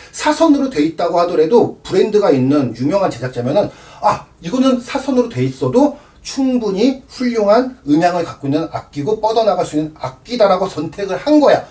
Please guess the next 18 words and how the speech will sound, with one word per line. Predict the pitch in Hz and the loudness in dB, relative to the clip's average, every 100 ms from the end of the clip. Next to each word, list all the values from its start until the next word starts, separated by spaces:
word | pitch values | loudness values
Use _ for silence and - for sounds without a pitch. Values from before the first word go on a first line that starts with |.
| - - | -20 -2
그러면 | 247 220 - - - | 0 0 -4 -14 -18
그 | - | -2
사람이 | 208 202 | 0 0
전문가기 | - 160 196 214 180 147 127 | -2 -2 -2 2 0 0 -4
때문에, | 131 190 196 - - | -2 -2 -2 -12 -12
어, | 143 135 - | -4 -4 -2
그 | 127 104 - - - | -6 -6 -10 -18 -6
유명 | 147 214 196 | 0 0 0
제작자는 | 127 143 143 131 139 120 - | 0 -2 0 0 0 -4 -8
그 | |
사람은, | 147 135 131 120 101 - - - | -2 0 0 -2 -6 -14 -20 -8
그 | |
사람 | 147 131 | -2 0
말이 | 123 120 | 0 -2
맞는 | 120 127 151 135 - | 0 2 2 2 0
거야. | - - - - | -12 -20 -20 -14
그리고 | - 147 139 - - - | -4 0 0 -4 -12 -6
그만한 | 147 147 147 147 | 0 2 2 -2